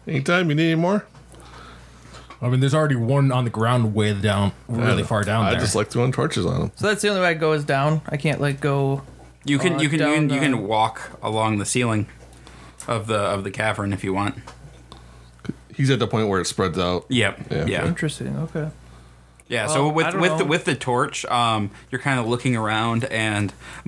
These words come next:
Speaker 4: below you, um, you can kinda, like, in, in, like, the torchlight bubble, like, where it's, where it's starting to get real dim, you can s-, you can start to make out, um, like, it looks like the, the crumbled tops of, uh, some buildings,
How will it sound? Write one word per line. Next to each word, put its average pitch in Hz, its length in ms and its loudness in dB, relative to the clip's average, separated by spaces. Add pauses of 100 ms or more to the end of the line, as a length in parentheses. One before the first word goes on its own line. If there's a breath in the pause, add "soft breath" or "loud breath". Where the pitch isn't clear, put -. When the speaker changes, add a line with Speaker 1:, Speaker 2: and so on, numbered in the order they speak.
Speaker 4:
below 120 360 0
you, 123 460 2 (1000 loud breath)
um, 117 420 0
you 117 100 0
can 110 460 0 (580 loud breath)
kinda, 139 640 2
like, 113 240 -2
in, 123 140 2
in, 117 160 0
like, 110 160 0
the 113 100 -2
torchlight 113 720 -4
bubble, 98 320 -2 (680 loud breath)
like, 101 300 -4
where 110 140 0
it's, 95 120 -4
where 110 140 -2
it's - 80 -4
starting 117 220 0
to 104 40 -2
get 101 140 0
real 104 260 0
dim, 101 400 -2 (200 loud breath)
you 110 100 -2
can 107 180 0
s-, - 200 -2
you 113 120 -2
can 107 160 -4
start 117 240 -2
to 110 60 -6
make 107 260 -2
out, 104 360 -2
um, 98 480 -2 (360 loud breath)
like, 104 180 -4
it 113 60 -2
looks 117 200 -2
like 113 140 -2
the, 104 100 -2 (240)
the 117 120 -6
crumbled 113 460 -2
tops 104 420 -2
of, 101 240 -4
uh, 98 200 -2
some 101 220 -2
buildings, 101 680 -2